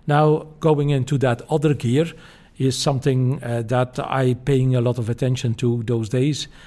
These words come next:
And, uh, I hope that, uh, the Chinese are going to make it. I, I, in fact, I'm confident. The speed and the thorough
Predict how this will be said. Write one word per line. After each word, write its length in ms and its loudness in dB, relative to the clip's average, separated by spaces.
And, 480 0
uh, 280 4
I 120 0
hope 320 0
that, 320 -2
uh, 240 2
the 80 -2
Chinese 380 2
are 100 0
going 260 0
to 100 -2
make 220 -2
it. 140 -8
I, 180 -6
I, 200 -6
in 180 -2
fact, 280 -2
I'm 160 2
confident. 640 -4
The 360 -2
speed 760 -2
and 200 -6
the 80 -6
thorough 520 0